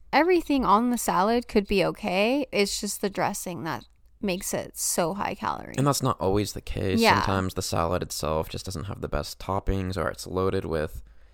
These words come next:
Speaker 2: croutons or something, which nothing wrong with croutons,
Speaker 1: Yeah.
Speaker 2: but, I mean, if it's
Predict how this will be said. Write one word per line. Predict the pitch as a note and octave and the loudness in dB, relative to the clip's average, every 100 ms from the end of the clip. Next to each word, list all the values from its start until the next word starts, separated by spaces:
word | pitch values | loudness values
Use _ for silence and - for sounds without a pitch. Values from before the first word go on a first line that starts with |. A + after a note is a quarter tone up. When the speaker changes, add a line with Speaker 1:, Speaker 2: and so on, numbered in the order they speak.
| - _ - - - - - - - | -20 _ -20 -20 -20 -20 -20 -20 -2
Speaker 2:
croutons | C#3+ C#3+ B2+ B2 A#2 | 2 4 6 6 4
or | |
something, | A2+ A#2 A#2 G#2+ | 2 2 2 2
which | G2+ | 2
nothing | A2 A2 A2 G#2 C#2+ | 0 0 0 -2 -2
wrong | F#2 F#2 F2+ | 2 2 2
with | F2 | -2
croutons, | - F2 D2+ D#2 E2+ A3+ | -8 -6 -4 -2 -2 0
Speaker 1:
Yeah. | G3 - - D3+ | 4 4 4 0
Speaker 2:
but, | G#3 - - - - | -10 -16 -20 -10 -4
I | |
mean, | F#2+ F2+ F2 - _ - | -2 -2 -4 -8 _ -6
if | G2+ | -4
it's | F2+ - | -4 -6